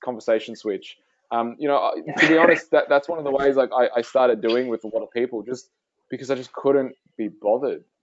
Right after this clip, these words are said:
um, explaining myself. And they, you know what? They don't care. They actually don't care at all. They're just, you know, a lot of the time trying to make conversation. It's like, um, when someone does a bodybuilding comp or a figure comp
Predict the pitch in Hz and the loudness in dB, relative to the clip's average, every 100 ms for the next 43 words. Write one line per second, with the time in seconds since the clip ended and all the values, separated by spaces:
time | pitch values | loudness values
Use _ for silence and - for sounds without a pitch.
0 | _ - 104 95 90 90 - 113 - - | _ -8 -4 -4 -6 -12 -16 -16 -18 -8
1 | 104 120 139 110 95 - 92 92 113 131 | -6 -4 -6 -8 -10 -4 -2 -2 -2 -2
2 | 139 156 160 160 151 160 - - 127 123 | 0 0 2 2 4 4 2 -6 -6 -4
3 | 131 131 _ 101 117 90 80 92 101 110 | -4 -6 _ -2 -2 -4 -8 -6 -4 -6
4 | - 107 98 80 98 92 - _ 90 87 | -4 -6 -6 -6 -8 -8 -12 _ -6 -6
5 | - - - - - 98 92 95 - _ | -6 -8 -8 -12 -10 -10 -8 -10 -14 _
6 | - _ _ 120 120 120 127 120 117 113 | -20 _ _ 0 4 4 4 0 0 0
7 | 110 107 104 98 - 110 107 101 90 104 | 0 -2 -6 -12 -4 -2 -2 -4 -6 -10
8 | 98 - 101 98 95 98 - 110 107 - | -8 -2 -2 -2 -10 -8 0 0 0 -6
9 | _ _ - - 98 92 95 120 110 - | _ _ -10 -4 -4 -4 -8 -6 -4 -2
10 | 120 113 113 107 101 107 107 110 107 98 | -2 0 0 0 0 0 0 0 0 -2
11 | - 104 98 98 - 110 110 - 104 | -6 -8 -6 -8 -4 -2 -2 -2 -4